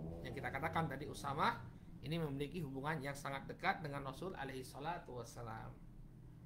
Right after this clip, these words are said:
Ya, ini di antara doa-doa Nabi alaihi salatu wassalam, ya, kepada anak-anak kaum muslimin. Demikian juga Nabi sallallahu alaihi wasallam mendoakan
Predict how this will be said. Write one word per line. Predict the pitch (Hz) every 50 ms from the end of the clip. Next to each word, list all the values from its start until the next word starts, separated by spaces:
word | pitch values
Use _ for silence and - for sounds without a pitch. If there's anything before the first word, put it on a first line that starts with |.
| - - - - - - - - - -
Ya, | 135 151 - - - - - -
ini | 127 143 151
di | 139 127
antara | 127 123 120 123 131 131 143 160 180 180 -
doa-doa | 131 135 131 - 127 131 135 131 - 143 156 180 208 - - - - -
Nabi | 139 131 131 165
alaihi | 185 151 139 139 139 135 131
salatu | 131 - 139 131 135 131 127 - - 127 123
wassalam, | - - 123 131 151 180 214 254 277 - - - - - - -
ya, | 110 131 160
kepada | - 131 131 - 143 151 143 135
anak-anak | 131 127 123 131 147 175 165 -
kaum | - 135 135
muslimin. | 135 120 - - 127 123 123 120 117 113 117 117 - - - - - - - - - - - - - - - - - - - - - - - - - - - - - -
Demikian | 139 185 247 285 277 277 277 277 269 269
juga | 269 311 302
Nabi | 285 277 285 302 269
sallallahu | - 269 254 254 262 285 277 269
alaihi | 247 247 247 240 226 220
wasallam | 214 208 - - 208 202 196 214 247 294 294 269 208
mendoakan | 185 214 226 220 196 202 202 - - 190 185 - - 220 226 233 240 247 240 240